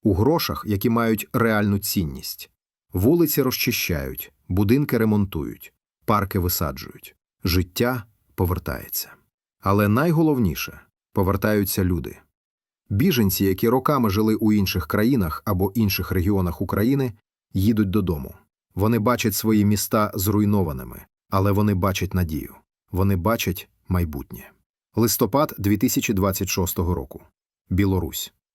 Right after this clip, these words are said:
Марія Іванівна бачить події, які розгортаються на півночі від України. Народні протести. Люди виходять на вулиці. Вони бачили, що сталося в Україні.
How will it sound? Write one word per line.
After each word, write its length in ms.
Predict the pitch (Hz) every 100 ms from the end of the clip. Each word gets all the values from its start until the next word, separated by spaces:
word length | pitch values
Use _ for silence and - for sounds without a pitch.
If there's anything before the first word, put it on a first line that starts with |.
| _ _ _
Марія 320 | 95 113 127
Іванівна 520 | 113 123 131 123 110 104
бачить 400 | 131 123 90 -
події, 380 | 107 127 131
які 220 | 92 90 110
розгортаються 720 | 104 101 107 135 127 107 107
на 120 | 101
півночі 420 | 95 113 104 -
від 140 | 95 92
України. 480 | 87 90 69 55 - _ _ _ _ _ _
Народні 360 | 104 127 117 113
протести. 580 | 123 110 80 - - - _ _ _
Люди 280 | 98 127 120
виходять 440 | 98 - 110 101
на 80 | 101
вулиці. 520 | 101 95 69 - - - _ _ _ _ _
Вони 260 | 95 117
бачили, 480 | 101 123 156 - 85
що 200 | - -
сталося 460 | 95 95 82 78 87
в 40 |
Україні. 520 | 85 82 80 65 65